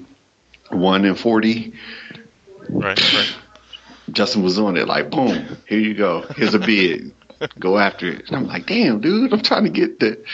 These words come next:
Speaker 1: the X O one and five hundred, and I'm trying to do this." Nah, he's like, "Go after it." I'm like, "God damn."
Speaker 2: Yeah.
Speaker 1: You know, so it's like a, like, you know, a two-hour conversation right there, and he's so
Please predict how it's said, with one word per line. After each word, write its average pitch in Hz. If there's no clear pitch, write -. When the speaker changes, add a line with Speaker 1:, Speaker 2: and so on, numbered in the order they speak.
Speaker 1:
the 170
X -
O 170
one 180
and 202
five 240
hundred, 269
and 139
I'm 139
trying 156
to 147
do 160
this." 160
Nah, 73
he's 101
like, 73
"Go 95
after 90
it." 85
I'm -
like, -
"God -
damn." -
Speaker 2:
Yeah. 90
Speaker 1:
You 123
know, 113
so 123
it's 135
like 113
a, 92
like, 73
you 101
know, 98
a 98
two-hour 107
conversation -
right 104
there, 123
and 104
he's 131
so 101